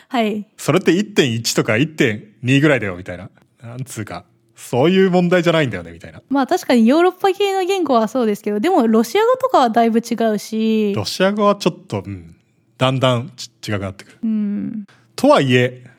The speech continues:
Speaker 2: やっぱりかなり日本人に比べれば楽だと思うけど。なんか、アメリカのテレビ番組でドイツ語講座みたいなやつ見てると、なんか、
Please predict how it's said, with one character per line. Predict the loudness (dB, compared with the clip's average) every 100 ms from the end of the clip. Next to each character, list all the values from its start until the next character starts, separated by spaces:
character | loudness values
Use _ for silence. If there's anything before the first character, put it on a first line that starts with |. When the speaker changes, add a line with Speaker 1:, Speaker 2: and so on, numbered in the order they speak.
| _ _ _
Speaker 2:
や | -6
っ | -4
ぱ | -2
り | -4 -6 -14 _ _
か | -2
な | -2
り | -2
日 | -2 2
本 | 4 4
人 | 4
に | 2
比 | 0
べ | 0
れ | 0
ば | -4
楽 | -6 -10 -14 -14
だ | -14
と |
思 | -14
う | -14
け | -16
ど。 | -18 -20 _ _ _ _ _ -20 -16 -4
な | 0
ん |
か、 | 2 0 -2 -14 _ _
ア | -2
メ | 0
リ | 2
カ | 2
の | 2
テ | 0 0
レ |
ビ | 2
番 | 2
組 | 4 4
で | 4
ド | 2
イ | 2
ツ | 2
語 | 2
講 | 2
座 | 2
み | 0
た |
い | -2
な |
や |
つ | -4
見 | -6
て | -6
る | -6
と、 | -4
な | 0
ん | 0
か、 | -2 -8